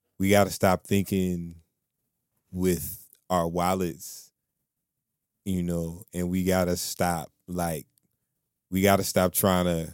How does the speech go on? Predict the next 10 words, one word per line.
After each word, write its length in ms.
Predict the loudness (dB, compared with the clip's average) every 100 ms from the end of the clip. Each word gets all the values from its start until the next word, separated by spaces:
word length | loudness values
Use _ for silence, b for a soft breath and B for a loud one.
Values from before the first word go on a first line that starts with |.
| -6
commodify 680 | -2 0 0 2 0 2 0
everything, 720 | -2 -4 -4 -2 -2 -6 -10 -8
especially, 880 | -6 -2 -2 0 -2 0 -2 -4 -10 _ _ _ _ _ _ _
you 140 | -2
know, 320 | 0 -2 -4 -2
women, 560 | 2 4 4 0 -2 -6
and 480 | -4 -2 -2 -4 -6
just, 500 | -4 -4 -2 -4 -8 _
you 160 | -4 -2
know, 340 | -2 -4 -8